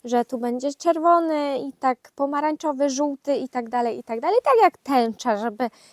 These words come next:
ta rabata jakby trochę kolorystycznie wyglądała, e, że nie będzie właśnie taka spójna, jednokolorowa, tylko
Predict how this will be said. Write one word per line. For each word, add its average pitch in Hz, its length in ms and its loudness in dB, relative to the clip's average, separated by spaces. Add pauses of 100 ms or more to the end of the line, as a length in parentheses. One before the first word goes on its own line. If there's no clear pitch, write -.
(120)
ta 262 120 0
rabata 226 580 0
jakby 226 340 -4
trochę 233 540 2 (360)
kolorystycznie 247 920 2
wyglądała, 233 720 0 (400)
e, 226 340 0 (320)
że 254 180 0
nie 285 180 2
będzie 277 380 0
właśnie 254 320 -2
taka 247 260 -4
spójna, 269 680 -4
jednokolorowa, 247 1120 -2
tylko 302 360 -2